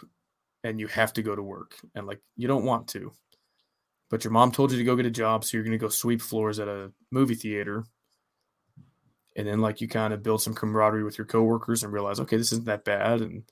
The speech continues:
it's cool to make a little bit of money, have some cash in your pocket." And so, like, yeah, he was, uh,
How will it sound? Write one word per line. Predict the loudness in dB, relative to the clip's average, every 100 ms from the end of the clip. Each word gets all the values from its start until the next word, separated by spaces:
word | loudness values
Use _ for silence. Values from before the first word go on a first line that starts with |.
| _ _ _ _
it's | -8
cool | 2 4 4
to |
make | 2 -2 -4
a | -12 -20 _ _ -4
little | 0
bit | 2 2
of |
money, | 2 4 4
have | 4 2
some | -2 -4
cash | 2 2 0
in | -8
your |
pocket." | 0 0 2 -2 -6 _ _ _ _ _ _ _ _ _ _ _ _ _ _ 0
And | 4
so, | 6 4 0 _ _ _ 0
like, | 4 6
yeah, | 6 8
he | 8
was, | 8 6 2 -2 -12 _ _ _ _ _ _ _ _ _ _ -4
uh, | 0 2 2